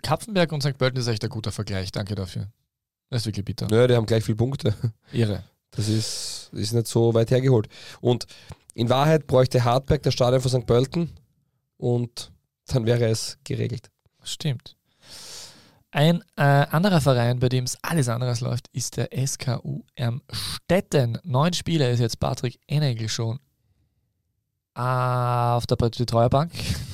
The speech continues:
Speaker 1: Ich wollte, ich, ich bin
Speaker 2: So eine
Speaker 1: irgendwie
Speaker 2: lange Pause, muss ich sagen.
Speaker 1: Ja, ich hab gr-, äh, ich hab grad gesucht, das Wort dafür. Drei Unentschieden, sechs Niederlagen hat er geschafft. Ähm, was hilft Amstetten denn noch?
Speaker 2: Mm, Transferfenster im Winter.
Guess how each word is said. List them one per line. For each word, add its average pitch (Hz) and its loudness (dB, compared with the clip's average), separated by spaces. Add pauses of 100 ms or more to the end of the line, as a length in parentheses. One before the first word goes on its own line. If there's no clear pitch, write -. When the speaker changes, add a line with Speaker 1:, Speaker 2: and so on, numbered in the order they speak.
(380)
Speaker 1:
Ich 104 -4
wollte, 107 -2
ich, 120 0
ich 110 -6
bin 123 0
Speaker 2:
So 127 2
eine 127 -4
Speaker 1:
irgendwie 135 4
Speaker 2:
lange 123 2
Pause, 139 4
muss 104 0
ich 101 -2
sagen. 101 2
Speaker 1:
Ja, 147 6
ich 151 2
hab 139 -2
gr-, - -4 (260)
äh, 123 4
ich 131 2
hab - -2
grad - 0
gesucht, 143 0
das 117 2
Wort 123 2
dafür. 131 2 (220)
Drei 135 4
Unentschieden, 143 2
sechs 123 0
Niederlagen 120 0
hat 117 -2
er 117 0
geschafft. 120 -2
Ähm, 117 -2 (580)
was 110 -2
hilft - -10
Amstetten 110 -6
denn 104 -12
noch? 104 -14 (880)
Speaker 2:
Mm, 120 -16 (440)
Transferfenster 123 -2
im 95 0
Winter. 110 -2